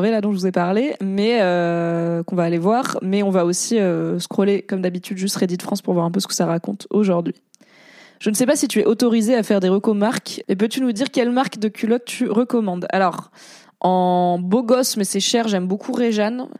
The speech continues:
Réjeanne fait des très belles choses, mais bon, c'est, euh... En fait, j'avais testé plein, plein de culottes menstruelles pour Mademoiselle. Donc, j'en ai, j'en ai eu plein gratuits, ce qui est très bien. J'en ai pas, je les ai pas achetées moi-même, parce que sinon, ça m'aurait fait un budget.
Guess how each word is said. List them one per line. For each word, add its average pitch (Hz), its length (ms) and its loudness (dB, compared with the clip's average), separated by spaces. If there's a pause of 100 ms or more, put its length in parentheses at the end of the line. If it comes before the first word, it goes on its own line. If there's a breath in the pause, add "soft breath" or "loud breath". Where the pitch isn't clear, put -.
(100)
Réjeanne 196 280 -2
fait 214 140 -4
des 175 100 -2
très 240 200 -2
belles 214 160 0
choses, 233 240 -2
mais 175 140 -2
bon, 175 180 -4
c'est, 170 240 0
euh... 160 300 0
En 170 60 0
fait, 233 140 2
j'avais 185 240 4
testé 202 340 0
plein, 247 240 0
plein 240 160 0
de 233 60 -2
culottes 208 240 0
menstruelles 202 400 0
pour 196 140 -4
Mademoiselle. 185 420 0 (400 loud breath)
Donc, 190 120 0
j'en 185 120 4
ai, 170 80 2
j'en 170 140 0
ai 165 60 -2
eu 165 40 -2
plein 214 160 0
gratuits, 196 300 -2
ce - 100 -10
qui - 80 -10
est 170 60 -4
très - 160 -4
bien. 180 160 -2 (100)
J'en 175 80 -4
ai 175 60 -6
pas, 175 400 0
je 165 80 -4
les 170 100 -2
ai - 20 -6
pas 208 100 2
achetées 214 200 2
moi-même, 202 300 2
parce 180 140 0
que - 20 -4
sinon, 190 120 -4
ça - 120 -4
m'aurait 175 160 0
fait 175 100 -4
un 185 60 0
budget. 175 300 -4